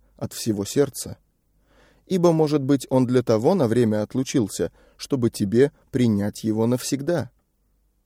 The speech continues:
Часто, когда мы бываем разочарованы в чем-либо, мы перестаем понимать, что Бог делает в нашей жизни.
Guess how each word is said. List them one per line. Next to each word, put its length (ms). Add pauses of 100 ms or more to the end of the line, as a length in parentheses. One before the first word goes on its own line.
(220)
Часто, 600
когда 300
мы 160
бываем 460
разочарованы 800
в 100
чем-либо, 540 (340)
мы 120
перестаем 600
понимать, 580
что 320
Бог 260
делает 440
в 40
нашей 320
жизни. 460